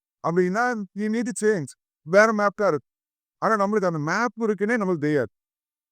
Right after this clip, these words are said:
இந்த மேப் இந்தியாவுக்கு மட்டும் இல்ல, ஒவ்வொரு விஷயத்துக்கும் நம்மளுக்கு மேப் உள்ள இருந்துன்னே இருக்கு.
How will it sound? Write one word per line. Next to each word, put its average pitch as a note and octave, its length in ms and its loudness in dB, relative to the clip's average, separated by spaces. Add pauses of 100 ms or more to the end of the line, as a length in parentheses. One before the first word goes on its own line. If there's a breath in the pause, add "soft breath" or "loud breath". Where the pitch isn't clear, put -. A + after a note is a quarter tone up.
(260)
இந்த D3+ 140 2
மேப் F3+ 280 0
இந்தியாவுக்கு F#3 340 2
மட்டும் D3+ 180 -2
இல்ல, G#2+ 200 -2
ஒவ்வொரு F3 460 0
விஷயத்துக்கும் F#3+ 500 -4
நம்மளுக்கு D3+ 240 -6
மேப் C#3 240 -6
உள்ள C3 280 -2
இருந்துன்னே C#3 260 -4
இருக்கு. F#2+ 200 -12